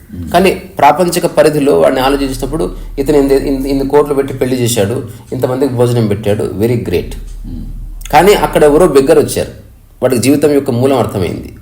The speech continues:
Speaker 2: ఓ సాధువు అనుకో, లేకపోతే ఎన్లైటెండ్ మ్యాన్ అనుకో, ఎవడని అనుకో, వాడు ప్రపంచానికి తెలియదు వాడు. కానీ అక్కడ వాడు రోడ్డు మీద కూర్చొని, అప్పుడే ఎవరో పడేసిపోయిన ఒక చిన్న చిప్పలో ఉన్న లేదా ఆకులో ఉన్న దాన్ని తీసుకొని తిని, "ఆ,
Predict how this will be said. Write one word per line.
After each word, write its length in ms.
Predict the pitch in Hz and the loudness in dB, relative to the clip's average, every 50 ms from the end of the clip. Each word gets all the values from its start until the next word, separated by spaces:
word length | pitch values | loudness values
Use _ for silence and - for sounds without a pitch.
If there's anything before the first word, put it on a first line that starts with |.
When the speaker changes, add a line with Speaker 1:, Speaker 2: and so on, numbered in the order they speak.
| - 113 | -8 -6
Speaker 2:
ఓ 60 | 110 | -2
సాధువు 360 | - 104 101 107 107 107 104 | 2 2 2 2 2 0 0
అనుకో, 260 | 101 95 - 120 127 | -2 -2 -2 -2 0
లేకపోతే 320 | 120 107 95 - 107 110 104 | 0 0 -2 -2 -2 -2 -2
ఎన్లైటెండ్ 400 | 101 101 101 95 98 104 98 95 | 0 0 0 0 0 -2 -2 -2
మ్యాన్ 160 | 92 92 95 | -2 -4 -4
అనుకో, 400 | 95 107 - - - - - - - - - - - - - - - | -4 -6 -6 -6 -6 -6 -8 -10 -14 -14 -14 -16 -18 -20 -18 -8 -2
ఎవడని 260 | - 220 - 440 392 415 | 0 2 2 4 2 2
అనుకో, 320 | - - - - - - - - - - - - - - - | 0 -2 -6 -8 -12 -14 -16 -18 -20 -20 -20 -20 -20 -6 -4
వాడు 120 | 143 139 131 | -2 -2 0
ప్రపంచానికి 520 | 135 123 139 156 160 170 165 156 139 - | 0 0 0 0 0 0 -2 -2 -2 -2
తెలియదు 340 | - 143 143 143 120 85 71 | 0 0 2 2 0 0 -2
వాడు. 280 | 69 67 - - - - - - - - 92 | -6 -8 -10 -14 -18 -20 -20 -20 -20 -14 -2
కానీ 540 | 85 147 160 180 196 214 208 - - - - - - - - - - - - - | 2 2 4 4 4 4 2 0 -4 -10 -12 -14 -14 -14 -14 -14 -14 -14 -8 -8
అక్కడ 180 | - - 175 160 | -2 2 4 4
వాడు 180 | 156 151 139 135 | 6 6 6 6
రోడ్డు 180 | 143 160 175 | 4 4 4
మీద 120 | 175 180 170 | 4 2 2
కూర్చొని, 720 | 156 143 156 147 - - 123 90 98 131 170 196 - - - - - - - - - | 2 0 0 -2 0 -2 -2 0 0 -2 -2 -4 -6 -10 -14 -18 -20 -20 -14 -10 -10
అప్పుడే 260 | 131 123 - 170 175 | -8 -4 -2 2 4
ఎవరో 240 | 160 147 151 165 156 | 4 4 4 2 2
పడేసిపోయిన 680 | - - 131 143 156 147 160 156 - 147 147 139 139 | 0 2 2 4 2 2 0 0 0 0 2 2 2
ఒక 280 | 135 127 - - 123 127 | 0 0 -2 -4 -4 -6
చిన్న 240 | 120 - 123 135 127 | -4 -4 -2 -2 -2
చిప్పలో 460 | - - 120 113 - 143 139 139 135 | -2 -2 -4 0 2 4 4 6 4
ఉన్న 380 | 127 123 120 110 101 - - - - - - - - | 4 4 2 2 2 0 -4 -10 -12 -14 -12 -6 -2
లేదా 260 | 123 120 123 117 110 | 2 4 6 6 8
ఆకులో 360 | 117 123 120 127 135 131 127 | 6 6 4 2 2 2 2
ఉన్న 200 | 120 117 120 117 | 2 2 2 2
దాన్ని 680 | 107 107 110 113 113 104 117 151 180 185 - - - - - - | 4 4 4 4 4 4 2 0 -2 -2 -6 -8 -12 -14 -8 -4
తీసుకొని 360 | 139 135 - - 151 147 135 | -4 -2 -2 -2 -2 -4 -4
తిని, 360 | 120 123 131 147 160 160 156 - - - - - - - - - - 104 | -4 -6 -6 -6 -6 -8 -10 -10 -6 -6 -4 -4 -6 -8 -10 -12 -12 -12
"ఆ, 340 | 98 98 - - - - | -10 -10 -12 -12 -14 -16